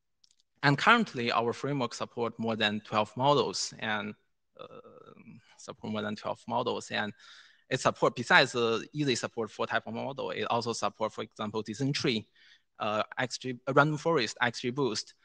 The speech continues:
uh, naive Bayes, k-means, uh, and autoencoder. And, and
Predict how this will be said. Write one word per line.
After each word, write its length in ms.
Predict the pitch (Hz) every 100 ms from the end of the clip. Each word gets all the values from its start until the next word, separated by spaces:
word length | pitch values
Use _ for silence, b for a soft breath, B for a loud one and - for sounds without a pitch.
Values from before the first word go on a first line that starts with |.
| b b -
uh, 160 | 107
naive 280 | 107 110 -
Bayes, 340 | 165 123 90 -
k-means, 680 | - 131 135 127 110 - -
uh, 120 | 110 -
and 100 | 110
autoencoder. 840 | 117 - 123 110 - 131 120 110 - _ _ _ _ _
And, 380 | 120 113 113 110 104 _ _ _ _ _ _ _ _ _ _ _ -
and 560 | 120 110 110 98 -